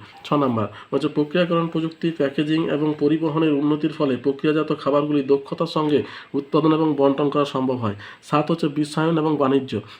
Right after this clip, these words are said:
হচ্ছে বিশ্বব্যাপী বাণিজ্য বৃদ্ধি এবং রপ্তানিকৃত খা-, প্রক্রিয়াকরণ খাবারের চাহিদা খাদ্য প্রক্রিয়াকরণ শিল্পের বিকাশের চালিকা শক্তি। আট নম্বর হচ্ছে দেখো খাদ্য নিরাপত্তা। হচ্ছে খাদ্য নিরাপত্তা নিশ্চিত করার প্রয়োজন, তাই খাদ্য প্রক্রিয়াকরণ শিল্পের বিকাশ ত্বরান্বিত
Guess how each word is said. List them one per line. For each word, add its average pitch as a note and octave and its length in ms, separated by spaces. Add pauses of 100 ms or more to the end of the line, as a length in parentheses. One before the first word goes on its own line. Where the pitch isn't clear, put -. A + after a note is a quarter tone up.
হচ্ছে C#3 140
বিশ্বব্যাপী E3 680
বাণিজ্য D3 320
বৃদ্ধি D#3 340
এবং D3 260
রপ্তানিকৃত D#3 580
খা-, D3 200
প্রক্রিয়াকরণ D3 580
খাবারের D3 380
চাহিদা D3 400 (520)
খাদ্য C#3+ 320
প্রক্রিয়াকরণ D3 440
শিল্পের D3 340
বিকাশের C#3+ 600 (320)
চালিকা C#3 300
শক্তি। A2+ 380 (300)
আট C3 180
নম্বর D#3+ 140
হচ্ছে E3 140
দেখো D#3+ 180
খাদ্য D3+ 480
নিরাপত্তা। C#3 640 (240)
হচ্ছে C#3+ 140
খাদ্য C#3+ 340
নিরাপত্তা D#3+ 880
নিশ্চিত D3 300
করার D#3 340 (640)
প্রয়োজন, D3+ 420
তাই D3 140
খাদ্য C#3 340
প্রক্রিয়াকরণ C#3+ 420
শিল্পের C3+ 340
বিকাশ C3 300
ত্বরান্বিত C3 440